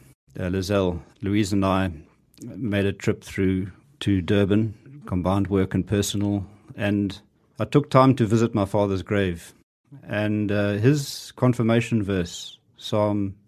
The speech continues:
seventy-three and verse twenty-four, which is in, basically, I think of it in German, because German was his heart language.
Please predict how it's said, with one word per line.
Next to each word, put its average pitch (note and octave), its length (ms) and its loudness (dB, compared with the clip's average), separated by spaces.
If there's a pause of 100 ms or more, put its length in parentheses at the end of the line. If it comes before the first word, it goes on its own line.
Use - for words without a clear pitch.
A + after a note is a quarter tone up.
(140)
seventy-three G#2 1400 -2
and F#2+ 140 2
verse G2 220 0
twenty-four, F#2+ 680 0
which F2 300 -6
is F2+ 120 -6
in, F2 220 -2 (220)
basically, G2+ 500 0
I F#2+ 120 0
think - 260 0
of F#2+ 80 -2
it F2+ 100 -2
in F#2 120 -2
German, G2+ 320 2
because G2+ 180 -6
German G#2+ 320 0
was G2 140 -2
his A2+ 160 -2
heart F#2+ 180 0
language. G2+ 380 -2